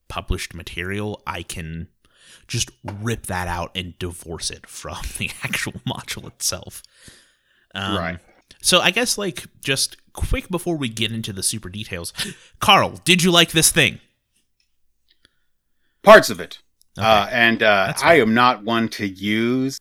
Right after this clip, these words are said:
Speaker 2: campaign sittings,
Speaker 1: Mm-hmm.
Speaker 2: um, because I, I think of, of, uh, of really the, the net world of Dungeons and Dragons to be kind of, um, the Neverland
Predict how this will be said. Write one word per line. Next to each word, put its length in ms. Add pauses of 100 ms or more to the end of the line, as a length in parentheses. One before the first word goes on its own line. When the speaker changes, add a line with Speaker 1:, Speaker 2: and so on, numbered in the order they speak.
Speaker 2:
campaign 720
sittings, 560
Speaker 1:
Mm-hmm. 80
Speaker 2:
um, 580
because 800 (100)
I, 240
I 120
think 320
of, 260
of, 300
uh, 280 (760)
of 180
really 300
the, 420
the 180
net 360
world 400
of 80
Dungeons 280
and 80
Dragons 400
to 100
be 240
kind 260
of, 240
um, 420 (520)
the 140
Neverland 960